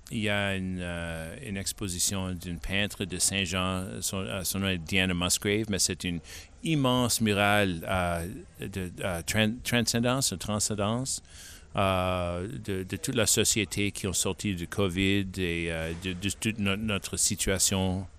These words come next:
philosophique dans la vie, mais c'est, c'est con-, euh, c'est inspiré par le grand Dali que nous avons aussi, mais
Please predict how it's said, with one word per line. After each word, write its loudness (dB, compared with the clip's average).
philosophique 0
dans 2
la 2
vie, -2
mais 0
c'est, -4
c'est 4
con-, 2
euh, 4
c'est 4
inspiré 6
par 8
le 2
grand 0
Dali 2
que -4
nous 0
avons 0
aussi, 2
mais 0